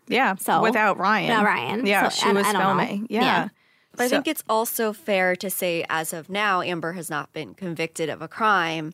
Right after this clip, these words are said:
Speaker 1: Yeah.
Speaker 3: Whereas David Eason and Janelle were incredibly problematic for the crew, threatening the crew.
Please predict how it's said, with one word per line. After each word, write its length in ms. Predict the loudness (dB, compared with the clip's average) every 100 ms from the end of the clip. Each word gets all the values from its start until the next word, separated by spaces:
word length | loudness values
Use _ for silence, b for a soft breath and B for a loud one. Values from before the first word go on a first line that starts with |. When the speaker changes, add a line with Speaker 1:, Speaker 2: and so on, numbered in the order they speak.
| b
Speaker 1:
Yeah. 300 | -4 0 0
Speaker 3:
Whereas 500 | 2 2 2 0 -4
David 320 | -4 -6 -6 -8
Eason 600 | -8 -6 -6 -6 -8 -12 -8
and 200 | -4 -2
Janelle 400 | -2 -2 -2 -2
were 240 | -4 -6 -8 _
incredibly 520 | -4 -2 0 0 0
problematic 640 | -4 -4 -4 -2 -2 -2 -4
for 120 | -8
the 100 | -8
crew, 280 | -8 -8 -8
threatening 540 | -2 -2 0 -4 -4
the 80 | -6
crew. 540 | -6 -2 0 0 -2